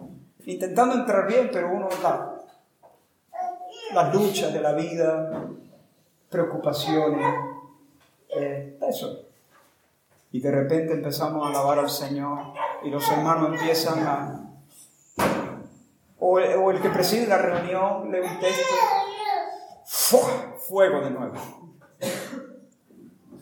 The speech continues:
Ha-, hace poco, el viernes pasado, el viernes pasado, ayer no,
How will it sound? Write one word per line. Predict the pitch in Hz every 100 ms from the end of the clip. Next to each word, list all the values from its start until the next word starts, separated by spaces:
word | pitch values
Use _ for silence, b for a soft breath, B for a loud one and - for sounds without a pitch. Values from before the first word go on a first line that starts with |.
| - -
Ha-, | 175 208
hace | - 202
poco, | 220 202
el | 190
viernes | 226 269 262
pasado, | 214 220 240
el | -
viernes | 247 277 -
pasado, | - 240 240 240
ayer | - 156 165
no, | 135 285 - - -